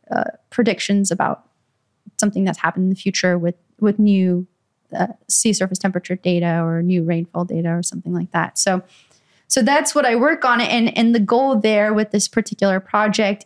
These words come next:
is to try to forecast frequencies of hurricanes over the next coming decades. So we wanna know, um,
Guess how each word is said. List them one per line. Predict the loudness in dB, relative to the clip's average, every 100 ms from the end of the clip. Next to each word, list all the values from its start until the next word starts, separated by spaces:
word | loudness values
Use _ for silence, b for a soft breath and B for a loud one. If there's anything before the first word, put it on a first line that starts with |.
| -2
is | 0 2 -2
to | -4 0 2 2
try | -2 -2 0 0 -2
to | 0 2 2 0 -4 _ _ _ _ _
forecast | 0 2 0 0 2 2 0 -2 -4 _ _ _
frequencies | -2 0 2 0 2 2 2
of | 0
hurricanes | 0 0 0 0 0 -2
over | -2 0 0 -2 -8 _
the | 0
next | 0 -2 -10 -12
coming | -6 -2 0
decades. | -2 -4 -4 -6 -6 -6
So | -2 0 0 -2 _ _ _ _ _ -2
we | 0
wanna | 2 2 2
know, | 2 2 2 0 -2 -6 _ _ _ _ _ _
um, | -16 -14 -12